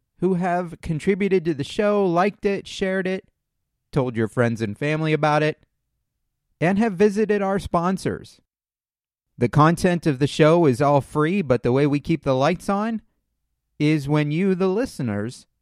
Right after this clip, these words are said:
participate by using the Derek Izzy Show discounts.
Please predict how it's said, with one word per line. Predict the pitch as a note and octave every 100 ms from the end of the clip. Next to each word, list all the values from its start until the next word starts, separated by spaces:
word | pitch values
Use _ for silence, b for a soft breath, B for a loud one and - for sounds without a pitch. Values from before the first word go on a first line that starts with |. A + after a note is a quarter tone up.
| _
participate | - C3+ - G#3+ - - A#2 C3+
by | C3+ C#3+
using | B2 A#2+ A#2 B2 B2 B2 _ _ _ _ _ _ _ _
the | -
Derek | B2+ B2+ A#2 A#2
Izzy | A#2 G#2+
Show | A#2+ - B2
discounts. | A#2+ D#3 - E3 A#2 F2 - -